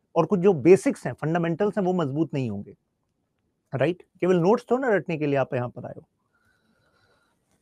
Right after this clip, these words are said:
ठीक है? तो सबने कहा no, कारण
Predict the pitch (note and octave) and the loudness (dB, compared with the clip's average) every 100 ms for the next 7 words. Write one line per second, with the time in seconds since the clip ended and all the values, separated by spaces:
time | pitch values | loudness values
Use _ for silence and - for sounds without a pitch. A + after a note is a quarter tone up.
0 | _ - _ _ _ _ _ _ _ _ | _ -20 _ _ _ _ _ _ _ _
1 | - E3+ - A#2 F3 D#3+ - F3+ G3 F#3+ | 0 0 0 4 6 8 6 4 4 2
2 | F3+ F3 B2 G#2+ _ _ _ - F#3 G#3+ | 2 0 0 -6 _ _ _ 8 10 10